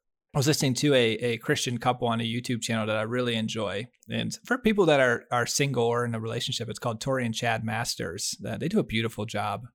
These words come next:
Um, come from a different faith background than myself, but I love them. And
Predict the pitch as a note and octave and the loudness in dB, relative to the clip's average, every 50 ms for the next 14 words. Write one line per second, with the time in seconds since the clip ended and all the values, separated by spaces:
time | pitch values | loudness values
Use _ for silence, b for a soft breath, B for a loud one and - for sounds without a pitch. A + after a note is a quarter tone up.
0 | _ - - A2+ G#2+ G#2+ G2+ - - _ _ B B B B B B B B - | _ -10 -8 -6 -6 -6 -8 -10 -12 _ _ B B B B B B B B 2
1 | E3 D3 D3 C#3 C3 A2 C3 B2 - B2 - - C3 B2+ B2 - A#2+ A2 - - | 2 4 4 2 2 2 2 2 0 0 -2 0 0 0 0 0 0 0 0 -2
2 | A#2 A2+ A2+ A2 A2 A2 - - A#2+ A2+ A2 - - A2 A2 A2 A2+ A#2+ A#2 A#2+ | -2 -2 0 -2 -2 -2 -2 -2 -2 -2 -2 -2 -4 -6 -4 -2 -2 -4 -2 -2
3 | A#2+ G#2+ G#2+ A2 - B B B B B B B B B A#2 A2+ A#2 A#2 A2+ | -4 -4 -4 -6 -8 B B B B B B B B B -2 0 0 0 0